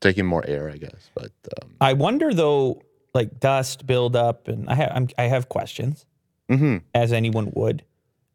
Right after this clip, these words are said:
Speaker 2: But I
Speaker 1: Well,
Speaker 2: don't
Speaker 1: don't
Speaker 2: re-
Speaker 1: think about it, 'cause
Speaker 2: No, I'm
Speaker 1: it's
Speaker 2: gonna s-,
Speaker 1: strictly art.
Speaker 2: I'm gonna stop thinking about it because it's just too cool looking,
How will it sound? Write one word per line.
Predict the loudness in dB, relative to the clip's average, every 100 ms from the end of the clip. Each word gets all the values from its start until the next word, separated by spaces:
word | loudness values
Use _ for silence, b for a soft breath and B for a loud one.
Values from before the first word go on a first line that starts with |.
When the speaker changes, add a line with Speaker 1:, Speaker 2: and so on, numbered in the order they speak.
| _
Speaker 2:
But | 2 4
I |
Speaker 1:
Well, | 4
Speaker 2:
don't | 4
Speaker 1:
don't | 4
Speaker 2:
re- | 4
Speaker 1:
think | 4 2
about | -4 -8
it, | -4
'cause | 2
Speaker 2:
No, | 4 6
I'm | 4
Speaker 1:
it's |
Speaker 2:
gonna | 4 2
s-, |
Speaker 1:
strictly | 2 2 2
art. | 0 -2 0
Speaker 2:
I'm | 0
gonna | 0
stop | 0 -2 0
thinking | -2 0
about | 0 0
it | 0
because | -4 0 2 2 0
it's | -4 -6 -2
just | -4 -4 -8 -4
too | -2 -2
cool | 0 0
looking, | 0 -2 -2 -2